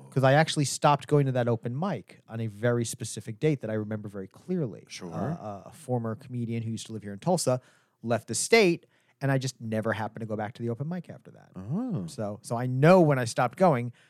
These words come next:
Speaker 1: but the episodes in question of that show that I remember listening to came out later.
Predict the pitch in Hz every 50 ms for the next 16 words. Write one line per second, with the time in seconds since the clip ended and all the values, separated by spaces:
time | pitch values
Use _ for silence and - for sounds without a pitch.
0 | _ _ _ - 131 107 117 120 135 151 - 175 156 - 180 175 165 160 147 139
1 | 147 135 131 - 180 214 214 - - - 135 120 117 123 131 123 - 117 117 123
2 | 123 120 - - - 180 202 208 170 139 131 131 127 127 123 135 147 185 185 -
3 | 170 151 131 - 139 135 127 - _ _ _ _ - - 135 131 127 120 117 -
4 | - 120 123 120 120 127 151 180 180 - - - 110